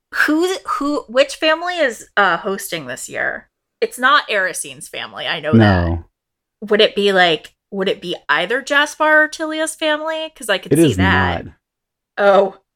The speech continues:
Speaker 1: Oh, shit.
Speaker 2: <laughs> Uh, I'm gonna say it is the Robinsons, 'cause I don't wanna keep thinking about this.
Speaker 1: Okay.
Speaker 2: It's one of the human families who's kind of in on the game.
Speaker 1: Okay.
Speaker 2: And I think Jaspar and Tilia come over to you, and Tilia especially looks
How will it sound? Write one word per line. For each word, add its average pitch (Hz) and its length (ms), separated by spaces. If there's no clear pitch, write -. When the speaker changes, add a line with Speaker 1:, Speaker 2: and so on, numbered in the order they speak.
Speaker 1:
Oh, 226 120
shit. 226 540
Speaker 2:
<laughs> - 640
Uh, 107 300
I'm 139 180
gonna 151 180
say 117 380
it 101 200
is 95 600
the 120 100
Robinsons, 98 720
'cause 95 200
I 90 80
don't 90 120
wanna 90 160
keep - 200
thinking 90 280
about 85 260
this. 95 240
Speaker 1:
Okay. 294 300
Speaker 2:
It's 113 140
one 147 120
of 123 60
the 107 60
human 104 220
families 107 400
who's 107 140
kind 107 160
of - 80
in 107 100
on 107 120
the 110 60
game. 113 140
Speaker 1:
Okay. 185 340
Speaker 2:
And 95 240
I 104 80
think 98 160
Jaspar 92 360
and 92 100
Tilia 90 400
come 101 140
over 92 180
to 90 60
you, 90 180
and 87 160
Tilia 92 260
especially 92 360
looks - 240